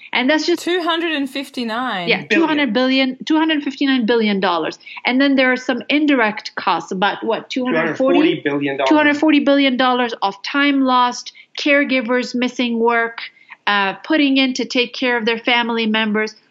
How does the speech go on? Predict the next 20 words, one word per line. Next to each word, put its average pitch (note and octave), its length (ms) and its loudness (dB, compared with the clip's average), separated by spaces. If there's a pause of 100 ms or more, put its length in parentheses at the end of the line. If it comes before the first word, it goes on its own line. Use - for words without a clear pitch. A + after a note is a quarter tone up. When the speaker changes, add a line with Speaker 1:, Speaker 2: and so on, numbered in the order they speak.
(240)
Speaker 1:
When A3+ 160 0
you B3 100 0
take D#4 300 2
that C#4+ 180 2
into C#4 160 -2
consideration, B3+ 960 -2
it's C4 240 -4
just C#4 360 -6 (360)
an C4 160 0
enormous D#4+ 760 2
amount A3 300 2
of G3 100 -6
money G#3+ 260 0
that G#3+ 140 0
is G#3 120 -2
being G#3 220 0
spent G3+ 420 -4
on G#3 200 0
the G3 100 2
disease F3+ 520 0